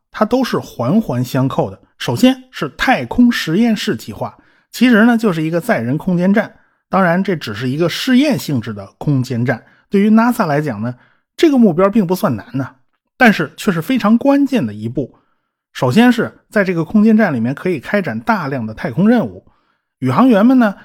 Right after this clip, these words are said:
要实现太空长时间的居住停留啊，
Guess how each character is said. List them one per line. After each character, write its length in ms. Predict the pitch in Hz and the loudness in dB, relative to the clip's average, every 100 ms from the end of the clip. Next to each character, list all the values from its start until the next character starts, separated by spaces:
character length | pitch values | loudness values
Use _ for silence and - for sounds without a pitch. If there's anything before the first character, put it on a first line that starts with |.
| _ | _
要 120 | 175 | -6
实 180 | 143 156 | -4 -4
现 160 | 156 180 | -4 -4
太 220 | - 208 | -2 -4
空 180 | - 220 | 2 0
长 360 | - 147 240 | 0 0 0
时 180 | 269 170 | 0 -2
间 180 | 151 151 | -2 -2
的 140 | 135 | -2
居 260 | 110 - 175 | -6 -4 -2
住 160 | 175 127 | -2 -2
停 220 | - 147 | -2 -2
留 140 | 123 | -2
啊， 180 | 127 | -4